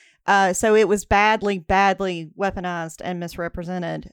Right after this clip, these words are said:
Um, but he has still had an amazingly strong influence on modern thinking and modern visual storytelling. See The Matrix and Arrival for examples.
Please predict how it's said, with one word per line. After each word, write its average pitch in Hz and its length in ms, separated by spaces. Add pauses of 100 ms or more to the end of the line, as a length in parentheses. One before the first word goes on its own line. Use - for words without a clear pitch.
(100)
Um, 180 460
but 262 280
he 240 180
has 220 100
still 240 280
had 190 380
an 180 100
amazingly 180 920
strong 170 420
influence 175 640
on 190 480 (420)
modern 208 380
thinking 254 460
and 226 400
modern 180 640
visual 180 340
storytelling. 240 840 (400)
See 285 300
The 269 120
Matrix 240 680
and 214 200
Arrival 180 720 (220)
for 190 100
examples. 170 460